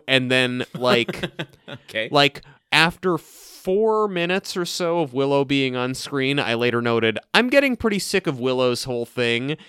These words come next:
Speaker 1: And then as it went on, it was like, "I don't think this actress is terribly good, and she's actively annoying me with her whole
Speaker 2: Oh.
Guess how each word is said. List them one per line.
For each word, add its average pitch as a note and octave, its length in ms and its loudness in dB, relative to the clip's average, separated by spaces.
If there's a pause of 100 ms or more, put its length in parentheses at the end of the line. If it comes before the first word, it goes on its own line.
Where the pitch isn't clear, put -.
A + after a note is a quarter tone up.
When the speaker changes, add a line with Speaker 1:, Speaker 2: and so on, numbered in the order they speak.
(200)
Speaker 1:
And D3 180 0
then D#3+ 80 2
as D#3+ 100 2
it C#3 60 -6
went C#3+ 160 -4
on, C#3 140 -2
it C3+ 40 -6
was C3+ 120 -6
like, C3+ 180 0 (100)
"I F3 80 6
don't B3+ 180 2
think C4 180 -4
this F#3+ 160 -4
actress D3+ 440 -6
is F3 140 -10
terribly F3+ 380 -2
good, F#3 260 2
and D#3 140 -2
she's D3+ 180 -6
actively C#3 600 -2
annoying B2 460 0
me C#3+ 200 0
with C3 220 -2
her A2+ 340 -4
whole A2 260 -2
Speaker 2:
Oh. G2 420 -2